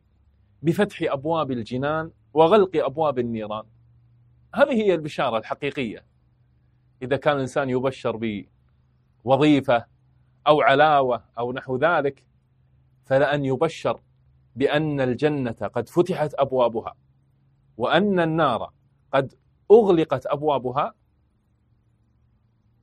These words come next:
لأن يبشر بهذا لكان أولى. فالموفق أيها الأحبة من بادر وشمر لهذه المواسم،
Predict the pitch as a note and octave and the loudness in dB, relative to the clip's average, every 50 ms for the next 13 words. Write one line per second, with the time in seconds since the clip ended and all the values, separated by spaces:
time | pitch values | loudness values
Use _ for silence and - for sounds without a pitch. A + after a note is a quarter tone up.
0 | _ _ _ _ _ _ - A2+ C3+ C3+ C#3 C#3 C3+ C#3 C#3+ F#3 F3+ - - D3+ | _ _ _ _ _ _ -6 -4 -2 -2 -2 0 0 2 2 2 0 0 -2 0
1 | C#3 C#3 C#3 C3 C3 C3+ C3+ C#3 D#3+ F#3+ - _ _ _ _ _ _ - - C#3+ | 0 0 -2 -2 -2 -2 -2 -2 -2 -4 -6 _ _ _ _ _ _ -12 -10 -6
2 | - G#3+ G3+ D#3 C#3+ - B2+ A2 F#2 E2+ - _ _ _ _ _ _ _ _ _ | -2 0 0 0 -2 -4 -6 -8 -8 -10 -18 _ _ _ _ _ _ _ _ _
3 | _ _ _ _ _ _ _ _ _ _ _ _ _ _ _ _ _ _ _ _ | _ _ _ _ _ _ _ _ _ _ _ _ _ _ _ _ _ _ _ _
4 | _ _ _ _ _ - - E3 F3 G3+ A#3+ A#3 - - G3+ F#3+ - - _ _ | _ _ _ _ _ 2 4 6 8 8 6 6 6 4 0 0 0 -14 _ _
5 | _ _ _ _ _ _ _ _ _ _ _ _ _ _ _ _ _ _ - F3 | _ _ _ _ _ _ _ _ _ _ _ _ _ _ _ _ _ _ -2 0
6 | F#3 F3 D3+ C#3+ C#3+ C#3 - - F3+ E3+ F3 F3+ C#3 D3 D#3+ F#3 F#3 F#3 F3+ - | 2 4 4 4 2 2 -2 -6 -6 -2 -2 -2 0 0 -4 -4 -4 -6 -8 -12
7 | _ _ _ _ _ _ _ _ _ _ _ _ _ _ _ _ _ _ _ _ | _ _ _ _ _ _ _ _ _ _ _ _ _ _ _ _ _ _ _ _
8 | _ _ _ _ _ - - F3 G3+ F#3+ D#3+ A#2+ B2+ A2 - _ _ _ _ _ | _ _ _ _ _ -2 2 4 4 4 4 4 2 -2 -4 _ _ _ _ _
9 | _ _ _ _ _ _ _ _ _ - B2+ D3 D#3+ D#3+ - F#3+ F#3 E3+ C#3 A#2+ | _ _ _ _ _ _ _ _ _ -8 -2 -2 -2 -2 0 -2 0 0 0 -4
10 | A2 - _ _ _ _ _ _ _ - - D#3 E3 G3+ G#3+ F3 D#3 C#3+ C#3 B2+ | -6 -8 _ _ _ _ _ _ _ -6 -4 0 2 2 2 2 2 0 0 0
11 | B2 A#2 A2 G#2+ G2+ - - - | 0 -2 -2 -2 -4 -6 -10 -18